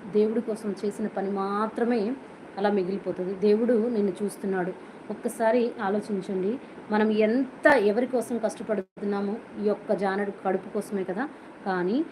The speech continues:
ఆ కడుపుతో పాటు దేవుడే ఇచ్చాడు దాన్ని కూడా. దానితో పాటు "నా దేవుని కోసం ప్రయాసపడండి, దానికి అధిక విలువ చెల్లిస్తాడు దేవుడు"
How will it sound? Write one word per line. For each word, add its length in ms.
ఆ 80
కడుపుతో 600
పాటు 520
దేవుడే 400
ఇచ్చాడు 320
దాన్ని 260
కూడా. 320
దానితో 360
పాటు 460
"నా 120
దేవుని 320
కోసం 300
ప్రయాసపడండి, 800
దానికి 560
అధిక 300
విలువ 320
చెల్లిస్తాడు 440
దేవుడు" 500